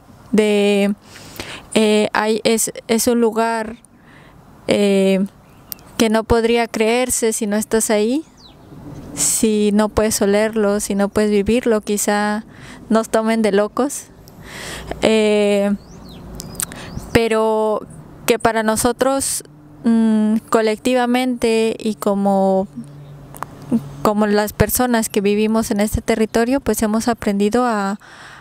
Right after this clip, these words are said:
a recuperar nuestra propia vida y que el futuro lo vemos ahí, construido por nosotros mismos, eh, bajo nuestras formas, propias formas,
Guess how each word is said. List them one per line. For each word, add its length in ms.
a 220
recuperar 600
nuestra 320
propia 380
vida 280
y 140
que 80
el 80
futuro 420
lo 120
vemos 380
ahí, 300
construido 960
por 160
nosotros 600
mismos, 580
eh, 240
bajo 280
nuestras 500
formas, 760
propias 420
formas, 640